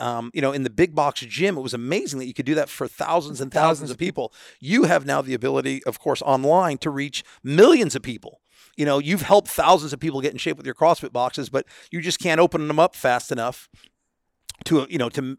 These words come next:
Speaker 1: to make a big dent with your online, um, platform. I think you're gonna be able to help millions of people get in
Speaker 2: Well,
Speaker 1: shape.
Speaker 2: well, that's a really interesting thing to kinda, like, just kinda really push into the gym owners and coaches out there,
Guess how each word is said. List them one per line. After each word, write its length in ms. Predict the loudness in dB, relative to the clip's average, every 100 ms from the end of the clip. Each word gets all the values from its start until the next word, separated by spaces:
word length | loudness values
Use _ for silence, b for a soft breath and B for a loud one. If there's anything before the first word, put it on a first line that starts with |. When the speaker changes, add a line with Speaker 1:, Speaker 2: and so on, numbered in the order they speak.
| -10
Speaker 1:
to 100 | -4
make 180 | -2 -2
a 40 |
big 200 | -2 -2
dent 220 | 0 -2 -2
with 180 | -8 -6
your 120 | -2
online, 480 | 0 0 -2 -4 -10 b b b -2
um, 380 | -2 -2 -8 -16 _
platform. 420 | 2 2 2 0
I 80 | 0
think 160 | -2 -4
you're 60 |
gonna 140 | -4 -2
be 60 | -2
able 120 | -2
to 60 |
help 160 | -2 -2
millions 400 | 4 4 4 -2
of 60 | -6
people 180 | -8 -6
get 80 |
in 40 | -6
Speaker 2:
Well, 80 | -4
Speaker 1:
shape. 200 | -4 0
Speaker 2:
well, 140 | 2
that's 180 | 0 -4
a 20 |
really 200 | -2 -2
interesting 480 | -2 -8 -10 -10 -12
thing 200 | -10 -12
to 80 | -10
kinda, 220 | -6 -4
like, 260 | -4 -6 -12 -12
just 200 | -12 -4
kinda 320 | -2 -2 -6
really 300 | -2 2 2 0 _ _
push 280 | -4 -2 -4
into 380 | -8 -6 -4 -4 -6
the 100 | -8
gym 240 | -4 -2
owners 280 | -2 -4 -8
and 80 | -6
coaches 320 | -4 -4 -4
out 140 | -4
there, 180 | -2 -6